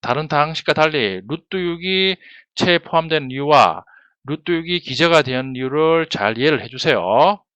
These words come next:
지금 Q 루트 이, 콤마 루트 삼에는 지금 루트 육이 직접적으로 안 나타나죠. 그러나 Q 루트 이, 콤마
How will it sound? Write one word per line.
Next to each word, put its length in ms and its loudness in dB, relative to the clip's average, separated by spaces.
지금 340 -4
Q 160 -2
루트 220 -2
이, 60 0
콤마 200 0
루트 220 -6
삼에는 680 2
지금 140 -6
루트 220 -4
육이 720 0
직접적으로 480 0
안 120 -6
나타나죠. 840 2
그러나 480 2
Q 180 -2
루트 280 -4
이, 80 -2
콤마 560 0